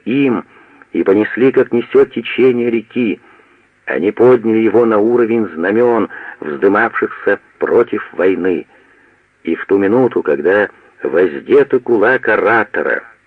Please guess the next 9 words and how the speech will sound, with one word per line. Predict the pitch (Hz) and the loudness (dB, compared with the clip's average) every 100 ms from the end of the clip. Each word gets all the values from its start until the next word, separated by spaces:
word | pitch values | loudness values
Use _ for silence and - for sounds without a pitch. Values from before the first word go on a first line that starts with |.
| _ _ _ _ | _ _ _ _
поза, | - 95 87 | 0 0 2
увековеченная | 90 82 85 76 85 92 - 82 80 76 | -2 -2 -2 -2 0 -2 -4 -6 -4 -4
фотографии, | 85 82 76 101 90 - 60 - - - _ - | -4 -4 -2 -2 -2 -6 -8 -8 -12 -20 _ -10
отмечает | 82 85 - 104 104 - - | -6 -6 0 2 2 0 0
целую | 110 120 110 110 | 2 4 4 0
эпоху | - 113 117 - 101 - - - - | 2 2 2 0 -4 -6 -16 -18 -14
величием | 67 95 117 117 - 92 80 | -4 0 0 -2 -4 -4 -4
жеста, | 78 123 120 - _ - - - _ _ _ _ | -2 0 0 -6 _ -6 -6 -10 _ _ _ _
исполненного | 95 - - 101 92 87 87 85 80 76 | -8 -4 0 2 2 -2 -2 0 0 0